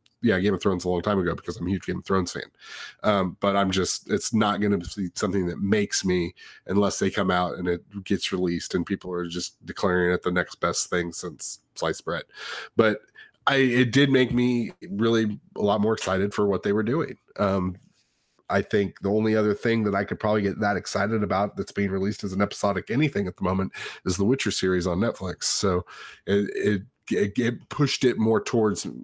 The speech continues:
I would say I'm all, I'm more excited for Witcher than this. And I think that pushed me more towards my excitement level that I have for Witcher,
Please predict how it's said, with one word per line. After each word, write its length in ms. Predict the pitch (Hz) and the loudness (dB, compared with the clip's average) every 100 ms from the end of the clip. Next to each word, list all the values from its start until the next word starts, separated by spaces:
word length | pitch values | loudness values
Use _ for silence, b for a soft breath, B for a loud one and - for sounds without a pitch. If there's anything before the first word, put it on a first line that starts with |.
| - _ | -18 _
I 120 | - | 0
would 100 | 113 | 0
say 100 | 101 | 2
I'm 140 | 113 101 | 2 2
all, 240 | 104 101 | 0 0
I'm 80 | 104 | 0
more 200 | 110 110 | 2 0
excited 380 | - 107 98 95 | 0 -2 -2 -2
for 100 | 95 | -2
Witcher 340 | 101 98 95 | -2 -2 -2
than 160 | 85 92 | -2 0
this. 260 | 117 95 - B B B B | 0 -2 -8 B B B B
And 80 | 98 | 0
I 40 | |
think 140 | 110 98 | 0 0
that 180 | 104 - | -2 -4
pushed 220 | 104 - | -8 -2
me 80 | 98 | 0
more 220 | 98 95 | 2 0
towards 640 | - 147 135 101 90 - | -2 2 4 4 0 -4
my 140 | - 98 | -2 -2
excitement 420 | 92 120 104 98 | -2 -2 0 0
level 220 | 98 92 | 0 0
that 100 | 92 | -2
I 100 | 92 | 0
have 220 | 92 90 | 0 -2
for 140 | - 90 | -2 -2
Witcher, 440 | 107 - 92 80 | -2 -2 -4 -6